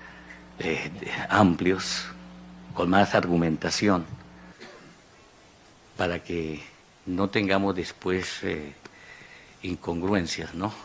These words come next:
en, en, en nuestras palabras. A mí me parece que todo lo que hemos dicho está estrechamente vinculado con la agenda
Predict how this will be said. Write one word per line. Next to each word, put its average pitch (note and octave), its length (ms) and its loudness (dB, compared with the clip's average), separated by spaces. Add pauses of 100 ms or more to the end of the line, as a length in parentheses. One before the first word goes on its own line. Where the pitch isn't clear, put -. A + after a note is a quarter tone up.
en, E2+ 260 -8
en, E2 280 -8
en E2 140 -12
nuestras D#2+ 560 -10 (120)
palabras. E2+ 560 0 (1500)
A G#2 80 -2
mí A2+ 80 4
me B2 80 6
parece A2 420 8
que F2 240 0 (680)
todo B2+ 160 10
lo D3+ 100 10
que D3 80 6
hemos D3 160 6
dicho C#3+ 220 0
está - 380 2
estrechamente C#3+ 760 2
vinculado G#2+ 520 2
con F2+ 180 -2
la D#2+ 80 -6
agenda C#2+ 340 -12